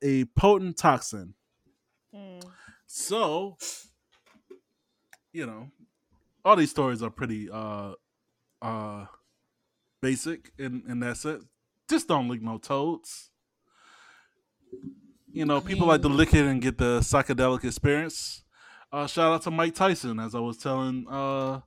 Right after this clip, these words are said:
Speaker 1: Shanna before the show, that Mike Tyson, uh, uses those to-, those, uh, secretions and smokes it. Some people smokes th-, those, uh, and get, like, a,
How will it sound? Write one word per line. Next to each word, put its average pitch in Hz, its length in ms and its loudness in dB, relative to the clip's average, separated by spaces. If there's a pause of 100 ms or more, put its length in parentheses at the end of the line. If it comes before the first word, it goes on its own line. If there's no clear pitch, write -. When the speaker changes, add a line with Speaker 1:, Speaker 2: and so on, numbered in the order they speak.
(880)
Speaker 1:
Shanna 170 360 0
before 131 380 -2
the 131 60 -2
show, 120 500 2 (140)
that 123 300 -4
Mike 131 200 -2
Tyson, 127 580 -6
uh, 120 360 -8 (480)
uses 151 400 -4
those 127 220 0
to-, 135 380 2
those, 131 420 -2
uh, 131 160 -4
secretions - 1000 -8 (560)
and 131 180 -4
smokes 165 460 -2
it. 101 220 -12
Some 143 180 -6
people 131 220 -2
smokes 151 420 -4
th-, 107 140 -16 (180)
those, 113 380 -6
uh, 110 260 -8 (460)
and 117 340 -6
get, 123 240 0
like, 120 240 -4
a, 117 240 0